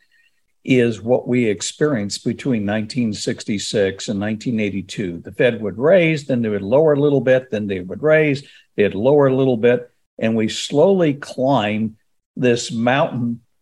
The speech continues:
of interest rates until we finally got to the point with inflation that Volcker came in. But my contention is, Jim, uh, you know, Volcker did that when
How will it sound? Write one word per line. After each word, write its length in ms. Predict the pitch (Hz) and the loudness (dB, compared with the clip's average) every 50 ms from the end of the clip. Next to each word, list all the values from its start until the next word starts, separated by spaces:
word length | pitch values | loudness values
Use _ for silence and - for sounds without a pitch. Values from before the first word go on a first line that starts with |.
| _ _ _ _ | _ _ _ _
of 280 | - 113 110 101 104 - - | 2 2 2 2 0 -6 -2
interest 500 | - 147 175 - - 143 120 - - - | 0 0 0 0 0 -2 -4 -2 -2 -2
rates 300 | 127 107 107 104 104 - | 0 0 0 -2 -4 -6
until 360 | 123 110 107 - 131 117 113 | -6 -6 -2 0 0 0 2
we 140 | 107 110 113 | 0 -2 -4
finally 320 | 107 - 151 156 156 127 | -2 0 0 2 2 0
got 240 | 104 117 113 113 110 | 2 2 2 2 0
to 120 | - 127 107 | -2 -8 -10
the 100 | 104 98 | -10 -10
point 380 | 95 - - 135 127 131 110 | -12 -6 -4 -2 -2 -2 -4
with 200 | 107 107 101 - | -6 -8 -6 -6
inflation 640 | 107 110 104 92 - - 127 127 131 123 - - 113 | -6 -6 -6 -8 -6 0 0 0 0 0 -2 -4 -4
that 180 | 104 95 87 92 | -4 -4 -4 -2
Volcker 420 | 104 110 156 160 - 127 104 95 | 0 0 0 0 -2 -8 -10 -10
came 300 | - - 123 107 95 98 | -8 -6 -6 -6 -4 -4
in. 280 | 120 160 135 92 92 95 | -2 -2 -2 -4 -4 -4
But 200 | 104 95 - - _ _ _ _ _ _ _ _ _ _ _ | -6 -6 -6 -10 _ _ _ _ _ _ _ _ _ _ _
my 220 | - 107 117 135 190 | -2 0 2 2 0
contention 640 | 175 - 131 113 - - 127 117 107 - - 113 | 0 -2 -4 -4 -2 -4 -4 -4 -4 -6 -6 -4
is, 160 | 104 101 98 95 | -4 -4 -4 -4
Jim, 420 | - 117 110 113 120 123 120 120 - | -4 -2 -2 0 0 -2 -4 -4 -4
uh, 140 | 120 117 110 | -2 0 0
you 180 | 110 120 123 123 | 0 2 2 2
know, 260 | 123 113 113 117 - - | 2 2 0 -2 -6 -10
Volcker 760 | 113 113 107 104 113 131 190 233 220 - 175 151 131 113 101 | -10 -10 -8 0 2 4 4 4 2 0 0 0 0 0 -2
did 300 | 104 123 160 190 175 117 | 0 0 0 0 0 0
that 380 | 117 101 98 92 104 110 - _ | 2 2 2 2 0 -4 -8 _
when 560 | - 123 117 117 117 113 110 110 110 - - | -6 -2 0 0 0 0 -2 -4 -6 -8 -12